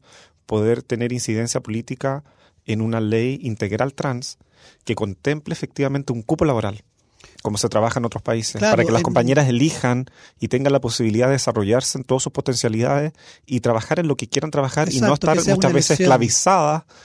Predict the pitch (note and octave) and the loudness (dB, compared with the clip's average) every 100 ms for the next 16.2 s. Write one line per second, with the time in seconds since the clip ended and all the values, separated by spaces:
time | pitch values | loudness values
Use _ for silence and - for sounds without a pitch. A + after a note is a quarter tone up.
0 | - _ - D3+ D#3 D3+ - C#3+ - - | -20 _ -2 -2 0 -2 -2 -10 -6 -2
1 | D#3+ - A#2 C3+ D3 C3+ C3 C#3+ C#3+ - | 0 0 -2 0 -2 0 0 -2 -2 -2
2 | C3+ C#3 C3 D3+ C#3 - A#2 E3 D#3+ C3 | -2 -4 -2 -4 -4 -2 0 -2 -2 -4
3 | A#2+ B2 A#2+ - A#2 B2+ C3+ A#2+ A#2 B2+ | -2 -4 -4 -4 -2 -2 -2 -4 -4 -4
4 | B2+ - C3 B2+ B2 A2+ - - - _ | -4 -2 -2 -2 -4 -8 -12 -14 -16 _
5 | _ _ - - - - F#3 F#3+ F3 B3 | _ _ -20 -20 -20 -6 -6 -6 -6 -4
6 | A3+ D#3+ E3 E3 F#3 F#3 F#3 F3+ F#3 A#3 | -2 -2 -4 -2 -4 0 -4 -2 -6 -2
7 | B3+ A#3 G3+ F#3 F#3 A3+ G3 C#3+ D#3+ C#3+ | 0 0 2 0 0 0 0 0 0 0
8 | C3+ - D3+ D3+ C#3+ D#3+ D3+ D#3+ F#3+ F#3+ | 0 -2 -2 -2 -4 -2 0 2 2 0
9 | D3+ C#3 C3 - G#3 F3+ C3+ - C#3+ C3 | -2 -6 -6 -2 0 0 -4 -4 -4 -2
10 | C3 C#3 C#3+ C#3+ B2+ C#3 C3+ G3 F3 C#3+ | -4 -4 -4 -6 -6 -10 -4 -2 0 -2
11 | C#3 C3+ D#3+ D3 D#3 C#3+ D3 D3+ D3+ - | -4 -4 -4 -4 -6 -4 -2 -2 -2 -2
12 | F#3 G3 - - - - - E3+ E3+ E3 | -2 -2 -12 -20 -20 -20 -2 2 2 2
13 | F#3+ G3 F3+ - F#3+ G3 F#3+ D#3+ - E3+ | 0 0 -2 0 -2 2 0 0 -2 0
14 | G3 F3 D3+ D3 C3+ F3 G3 F3 - C#3+ | 0 2 0 -2 -4 -2 -2 -2 -4 -4
15 | C3+ C3+ C#3+ C#3 D3 G3+ G#3 F3 D3+ C#3+ | -4 -2 -4 -4 -6 -2 0 0 -2 -6
16 | C3 | -10